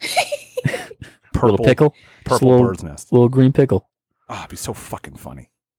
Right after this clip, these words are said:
Speaker 2: That's why he's
Speaker 1: Oh
Speaker 2: so
Speaker 1: my
Speaker 2: mad.
Speaker 1: God.
Speaker 3: That's why
Speaker 1: E-,
Speaker 3: he's so
Speaker 1: but
Speaker 3: mad. <laughs>
Speaker 1: even still, it would still be so veiny.
Speaker 2: Oh yeah, just a
Speaker 1: You
Speaker 2: fucking
Speaker 1: know it's full of veins.
Speaker 2: Everyone's like, "Is that, is that, like, a growth on your dick?" Like, no, that's, like, the,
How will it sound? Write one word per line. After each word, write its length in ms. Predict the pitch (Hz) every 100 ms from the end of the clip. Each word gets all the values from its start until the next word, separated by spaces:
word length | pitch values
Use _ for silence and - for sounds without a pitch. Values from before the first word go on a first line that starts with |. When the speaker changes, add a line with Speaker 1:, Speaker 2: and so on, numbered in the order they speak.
| _ _ _ -
Speaker 2:
That's 120 | -
why 80 | 208
he's 80 | 247
Speaker 1:
Oh 40 |
Speaker 2:
so 60 | 233
Speaker 1:
my 80 |
Speaker 2:
mad. 340 | - 214 208 214
Speaker 1:
God. 60 | _ _ _ _ _ -
Speaker 3:
That's 180 | 101 -
why 100 | -
Speaker 1:
E-, 20 |
Speaker 3:
he's 100 | -
so 120 | 254 285
Speaker 1:
but 60 | 190 -
Speaker 3:
mad. 100 | -
<laughs> 0 |
Speaker 1:
even 280 | 294 254 294
still, 300 | 403 285 262
it 80 | 247
would 140 | 226
still 180 | - 262
be 120 | 247
so 380 | - - 240 240
veiny. 540 | 202 202 208 196 208 - _ _ _ -
Speaker 2:
Oh 200 | 151 95
yeah, 260 | 95 95 80
just 160 | 98
a 40 | 226
Speaker 1:
You 100 | 269
Speaker 2:
fucking 160 | 285 285
Speaker 1:
know 280 | 320 311
it's 180 | 277 -
full 460 | - - 277 247 226
of 100 | 196
veins. 520 | 170 156 220 226 -
Speaker 2:
Everyone's 280 | 113 131 110
like, 160 | 104
"Is 80 | 101
that, 240 | 113 139 - _ -
is 80 | 101
that, 80 | 123
like, 160 | 123
a 60 | 92
growth 340 | 90 95 110
on 80 | 107
your 80 | 82
dick?" 240 | 95 117
Like, 100 | 92
no, 160 | 92 87
that's, 140 | 90
like, 140 | 101
the, 120 | -